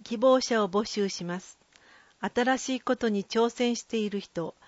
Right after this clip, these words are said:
伝統を受け継いでいる人など、菊池で頑張っている人を募集します。本市在住であれば、次戦他戦は問いません。詳しくは市長公室までお問い合わせください。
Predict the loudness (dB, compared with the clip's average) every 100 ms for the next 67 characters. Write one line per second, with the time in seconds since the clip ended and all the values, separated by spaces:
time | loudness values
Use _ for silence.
0 | -20 _ 0 0 2 2 4 4 2 -2
1 | -4 -4 -2 -2 -2 -4 -4 -4 -4 -4
2 | -6 -10 -20 -20 _ -12 -6 -4 0 0
3 | 2 0 2 0 0 -2 -2 -4 -2 0
4 | 2 0 -2 -2 -4 -4 -8 -8 -10 _
5 | _ _ _ -20 _ -2 0 0 -2 2
6 | 2 2 0 0 2 0 0 -4 -6 -8
7 | -14 -20 _ -12 -4 0 0 0 -2 0
8 | 0 0 -2 -2 -2 -2 -4 -8 -10 -14
9 | _ _ -20 -20 _ -2 0 0 -4 -6
10 | -2 -2 -6 -4 0 0 2 0 0 -4
11 | -4 -2 0 0 0 -2 0 -2 -4 -6
12 | -6 -6 -8 -10 -12